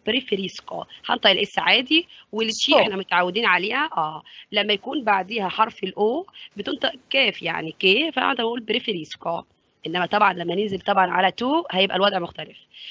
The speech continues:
Speaker 1: خلي بالنا من تو، احنا عندنا تو بنحط الاي، اه حطينا الاي اهو زي ما حطينا مع دورمي، بس خلي بالي ان انا احط كمان قبل اي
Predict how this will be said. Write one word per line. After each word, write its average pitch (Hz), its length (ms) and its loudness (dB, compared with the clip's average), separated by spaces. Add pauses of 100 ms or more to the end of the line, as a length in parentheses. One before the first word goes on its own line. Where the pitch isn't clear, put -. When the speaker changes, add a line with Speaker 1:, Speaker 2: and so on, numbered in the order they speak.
(220)
Speaker 1:
خلي 262 260 -4
بالنا 175 260 0
من 160 180 -10
تو، 165 220 -12 (400)
احنا 202 160 -2
عندنا 214 320 0
تو 254 260 -6
بنحط 240 380 -6
الاي، 247 440 2
اه 170 180 0
حطينا - 400 -8
الاي 180 220 0
اهو 196 120 4
زي 175 140 -2
ما 160 80 -6
حطينا 190 280 -4
مع 165 140 0
دورمي، 214 420 2
بس 185 220 -2
خلي 196 240 -2
بالي 220 360 4
ان 240 80 2
انا 247 100 6
احط - 260 -2
كمان 190 300 0
قبل 175 200 -2
اي 202 300 -2